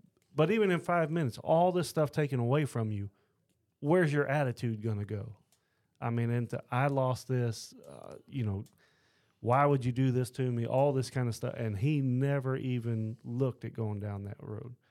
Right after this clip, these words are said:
So much so that Job did not say this. The author of the story, you know, the divine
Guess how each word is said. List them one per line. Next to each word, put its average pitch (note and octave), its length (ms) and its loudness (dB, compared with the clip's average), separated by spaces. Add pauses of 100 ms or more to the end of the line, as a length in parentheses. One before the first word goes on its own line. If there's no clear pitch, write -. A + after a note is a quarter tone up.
(440)
So - 260 2
much D#3 240 2
so D3 300 0
that A2+ 200 -2 (1300)
Job E3 460 4
did B2 140 2
not A#2 200 -2
say A#2 160 0
this. A2+ 300 -2 (260)
The C3 200 0
author C3+ 520 2
of A#2+ 100 0
the A2+ 100 0
story, C3 460 -2
you A#2+ 120 -2
know, A2 140 0
the A2+ 140 -2
divine A#2+ 880 0